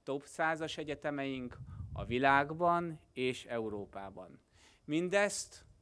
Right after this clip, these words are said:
úgy, hogy ez a magyar nemzet szuverenitását, gazdaságát erősítse és segítse. Ebben,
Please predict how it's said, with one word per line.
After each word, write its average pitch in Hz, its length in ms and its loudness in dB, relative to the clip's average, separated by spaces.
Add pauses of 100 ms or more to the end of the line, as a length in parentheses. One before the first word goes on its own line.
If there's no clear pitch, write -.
(320)
úgy, 151 500 -4 (340)
hogy 107 180 -12
ez 117 380 0 (500)
a - 60 -18
magyar 120 400 0
nemzet 135 600 -2
szuverenitását, 160 1400 -2 (440)
gazdaságát 123 1120 2
erősítse 123 920 -2 (280)
és 101 320 -4
segítse. - 600 -8 (840)
Ebben, 156 560 2